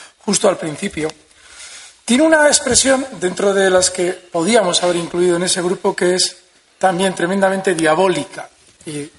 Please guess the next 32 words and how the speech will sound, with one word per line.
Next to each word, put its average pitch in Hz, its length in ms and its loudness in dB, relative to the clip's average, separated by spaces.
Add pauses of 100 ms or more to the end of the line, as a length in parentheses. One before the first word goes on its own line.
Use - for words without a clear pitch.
(120)
otra 196 260 2
de 160 80 0
las 151 140 0
que - 80 -12
voy 170 140 0
a 165 40 4
hablar 156 240 0
yo 147 120 0
ahora. 160 260 2 (1300)
En 190 180 0
mi 175 200 4
opinión, 220 440 2 (320)
seguramente 208 560 2
se 185 140 0
debe 185 220 2
a 196 80 2
que 190 100 -4
un 190 80 -2
sistema 185 460 -2
como 147 180 -8
el 147 60 -6
español 180 520 0 (140)
solo 170 280 -4
puede 180 200 2
hacer 165 260 -2
llegar 160 220 0
al 156 120 -4
poder 165 220 0
a 160 40 2
un 156 100 0
auténtico 156 400 -2
cobarde 165 480 0